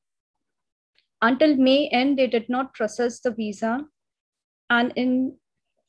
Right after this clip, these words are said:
beginning of June, they told him, "We'll do it in June." And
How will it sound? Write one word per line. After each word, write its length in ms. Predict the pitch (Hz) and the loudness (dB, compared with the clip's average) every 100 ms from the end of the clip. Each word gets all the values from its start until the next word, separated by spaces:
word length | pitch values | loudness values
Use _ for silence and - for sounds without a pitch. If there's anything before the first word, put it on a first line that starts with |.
| _ _ | _ _
beginning 360 | 226 247 285 302 | -2 0 2 2
of 200 | 285 - | 0 -2
June, 320 | - 262 277 | -2 2 2
they 100 | 277 | 0
told 200 | 262 262 | 0 0
him, 120 | 285 294 | 2 2
"We'll 180 | 285 | 2
do 140 | 311 370 | 2 2
it 120 | 403 | 2
in 200 | 370 262 | 2 2
June." 360 | - 233 302 - _ _ _ _ _ _ _ _ _ _ _ _ | 2 2 2 -2 _ _ _ _ _ _ _ _ _ _ _ _
And 520 | 254 262 294 311 330 | -4 -2 0 0 0